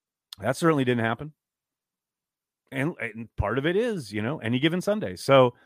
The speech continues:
look, I'll be watching. I'll be rooting them on, et cetera. But, man, <sighs> what, what, what is it in Game of Thrones? What does Tyrion say? "If you're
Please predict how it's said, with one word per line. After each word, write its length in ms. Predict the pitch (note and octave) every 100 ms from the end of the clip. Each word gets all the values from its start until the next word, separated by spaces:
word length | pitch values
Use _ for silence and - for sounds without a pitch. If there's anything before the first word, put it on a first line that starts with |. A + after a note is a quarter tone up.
| _
look, 200 | D3+ C#3 -
I'll 140 | C3
be 80 | E3+
watching. 380 | D3+ E3 E3+ C#3+
I'll 160 | G#2+
be 200 | B2+ A2+ - _ -
rooting 260 | B2 F#3+
them 100 | D3+
on, 240 | D3+ E3 D#3+
et 80 | -
cetera. 380 | G3 - E2 - _ _ _ _ _
But, 120 | E2+
man, 260 | C3+ C3 - - _ _ _ _ _ _ _ _ _ _ _
<sighs> 440 | - - - _ _
what, 180 | B2+ B2+
what, 220 | B2+ F#2 - _
what 120 | C#3+
is 80 | E3
it 60 | E3+
in 60 |
Game 160 | D3+ D#3+
of 60 | D3+
Thrones? 360 | D3+ D3+ D3+
What 60 | C#3+
does 100 | C#3+
Tyrion 340 | D3 D3 C#3+
say? 240 | - D3 D3 - _
"If 100 | B2
you're 140 | D#3